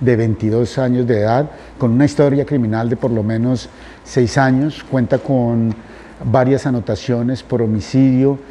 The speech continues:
por violencia intrafamiliar y por tráfico y porte de armas de fuego.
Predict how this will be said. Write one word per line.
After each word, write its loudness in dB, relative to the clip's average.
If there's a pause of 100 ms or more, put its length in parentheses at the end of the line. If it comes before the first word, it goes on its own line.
(260)
por 2
violencia 0
intrafamiliar 0 (320)
y 0
por -2
tráfico 0 (260)
y -6
porte -4
de 2
armas -4
de -4
fuego. -10